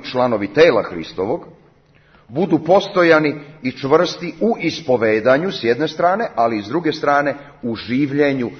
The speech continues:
te vere koju ispovedaju. Kaže sveti apostol Petar, i to čitamo u prvoj poslanici Petrovoj, u petoj glavi, dvanaesti stih: "Napisah vam ovo ukratko, opominjući vas i svedočeći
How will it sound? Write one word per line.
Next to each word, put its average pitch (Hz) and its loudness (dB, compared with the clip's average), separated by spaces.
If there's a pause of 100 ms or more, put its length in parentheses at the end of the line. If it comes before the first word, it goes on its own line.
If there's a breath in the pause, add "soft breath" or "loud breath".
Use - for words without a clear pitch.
(160)
te 117 2
vere 104 0 (160 loud breath)
koju 95 -2
ispovedaju. 76 -8 (1120 soft breath)
Kaže 143 4
sveti 139 -2
apostol 143 0
Petar, 151 0
i 98 -6
to 120 0
čitamo 123 0
u - -6
prvoj 123 0
poslanici 110 -2
Petrovoj, 131 -2 (320)
u 90 -16
petoj 101 -4
glavi, 95 2
dvanaesti 90 -6
stih: 143 -8 (480 loud breath)
"Napisah 160 0
vam 143 4
ovo 151 6
ukratko, 170 0 (220 loud breath)
opominjući 165 4 (480)
vas - 2 (120)
i 131 -2
svedočeći 160 2